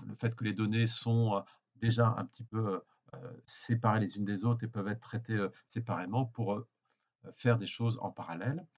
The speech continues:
Et ça s'adapte bien à la programmation fonctionnelle. D'autres choses qui sont plus sur, euh, l'organisation du travail, donc, euh, data flow programming ou workflow programming, donc, euh, la programmation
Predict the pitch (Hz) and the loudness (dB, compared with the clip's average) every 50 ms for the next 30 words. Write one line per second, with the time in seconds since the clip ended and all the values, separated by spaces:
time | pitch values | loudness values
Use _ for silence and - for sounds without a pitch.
0 | _ _ _ _ - 95 - - - - - 120 - - - - 107 - - 120 | _ _ _ _ -8 -6 -4 -4 -4 -4 -4 -4 -6 -4 -2 -2 -4 0 2 4
1 | 123 120 117 113 - - _ _ - 90 90 - 92 95 92 92 92 - - - | 4 4 4 2 -4 -12 _ _ -8 -8 -8 -8 -8 -10 -8 -6 -6 -6 -6 -4
2 | 98 92 92 87 - 90 87 - - 85 82 82 101 131 156 170 165 - - - | -6 -6 -6 -10 -14 -18 -16 -14 -12 -10 -8 -4 -4 -4 -4 -6 -8 -10 -12 -14
3 | - - - _ _ _ _ _ - 139 147 120 - 156 156 123 - - 113 117 | -16 -20 -20 _ _ _ _ _ 2 2 2 2 0 -2 -2 -2 -4 -2 0 0
4 | 117 117 - - 151 156 135 - - 110 113 _ _ _ - - - - 120 120 | 0 0 0 -2 -2 -2 -2 -2 -4 -4 -6 _ _ _ -12 -8 -2 2 4 4
5 | 127 123 101 98 95 98 110 127 117 131 123 117 120 117 - 127 117 110 117 - | 4 4 2 2 2 4 4 4 4 2 4 4 2 2 2 2 0 0 0 0
6 | - 117 110 107 104 104 98 95 95 - - 101 87 107 117 117 120 110 113 - | 0 0 2 0 0 -2 -2 -4 -6 -8 -10 -6 -4 -4 -2 0 0 -2 -2 -2
7 | 117 113 - - 113 107 113 110 104 104 104 107 110 113 - - - - _ - | -4 -6 -6 -6 -4 -2 -2 0 0 -2 -2 -4 -6 -8 -12 -16 -20 -20 _ -6
8 | 101 98 101 101 104 101 104 117 117 117 - - 120 117 - - - 113 107 110 | -4 -2 -2 0 0 0 2 0 0 0 -2 -4 -4 -4 -4 -4 -2 -2 -2 -2
9 | 107 92 92 90 - 92 92 _ _ _ _ _ - 90 87 87 92 - 104 117 | -2 -4 -6 -8 -10 -12 -14 _ _ _ _ _ -14 -10 -10 -8 -6 -6 -6 -6
10 | - - 104 98 98 95 - - 113 113 | -6 -4 -4 -2 -2 -2 -4 -4 -6 -6